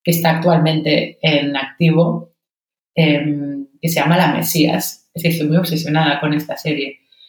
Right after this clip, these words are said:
La Mesías es una serie española creada por estos directores que se llaman Los Javis, em,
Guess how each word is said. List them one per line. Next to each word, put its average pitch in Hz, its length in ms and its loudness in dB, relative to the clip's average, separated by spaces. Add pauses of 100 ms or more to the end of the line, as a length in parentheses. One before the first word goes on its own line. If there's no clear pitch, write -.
(220)
La 165 160 2
Mesías 185 840 0 (340)
es 151 420 2
una 175 240 4
serie 160 720 0 (480)
española 165 600 0
creada 160 360 2
por 160 100 2
estos 151 220 -2
directores 151 480 -4
que - 80 -18
se 151 100 -8
llaman 143 220 -6
Los - 180 -8
Javis, - 460 -4 (680)
em, 147 1040 -2